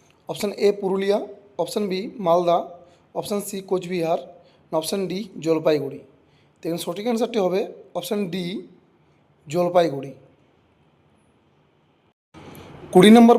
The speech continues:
প্রশ্ন, কোন দেশের প্রধানমন্ত্রী দু হাজার উনিশ সালে শান্তির জন্য নোবেল পুরস্কার পান? অপশন এ ইথিওপিয়া, অপশন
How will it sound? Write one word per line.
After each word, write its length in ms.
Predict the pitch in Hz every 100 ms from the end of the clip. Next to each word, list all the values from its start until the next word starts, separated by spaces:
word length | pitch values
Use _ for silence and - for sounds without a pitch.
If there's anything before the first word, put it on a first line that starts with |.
| 233
প্রশ্ন, 220 | 185 170 208 415 - - - - - - - -
কোন 180 | 202 240 233
দেশের 220 | 226 208 214
প্রধানমন্ত্রী 580 | 196 214 190 170 147 240 - - - 151
দু 60 |
হাজার 180 | 180 208 -
উনিশ 160 | 220 226 208
সালে 180 | 170 - - -
শান্তির 360 | 175 170 214 185
জন্য 140 | 220 226
নোবেল 180 | 180 190 190
পুরস্কার 300 | 190 214 175
পান? 140 | 160 135 - _ _ _ _ _ _ -
অপশন 200 | - - 233
এ 40 | 226 220
ইথিওপিয়া, 420 | - 208 202 208 311 - -
অপশন 200 | 170 208